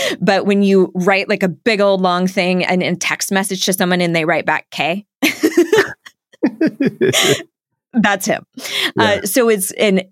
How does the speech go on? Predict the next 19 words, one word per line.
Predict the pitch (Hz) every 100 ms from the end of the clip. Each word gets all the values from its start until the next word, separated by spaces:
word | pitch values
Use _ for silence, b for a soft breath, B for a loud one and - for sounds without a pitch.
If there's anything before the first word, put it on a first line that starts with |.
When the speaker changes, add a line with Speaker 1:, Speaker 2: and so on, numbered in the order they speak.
| -
Speaker 1:
I'm | 208 233
incredibly | 226 208 185 156 104
expressive | - - 415 359 294 254
and | 220 214
demonstrative | 262 320 302 269 277 247
and | 233
tell | 220 302
me | 285
all | 262 240
your | 233
feelings | 214 285 320 269 247 202
and | 214
all | 214
these | 196 190
things. | 226 214 202
And, | 170 165 B B B _ -
and, | 185 175 170 165 165 165 180 -
uh, | 170 - -
so | - 214 196 185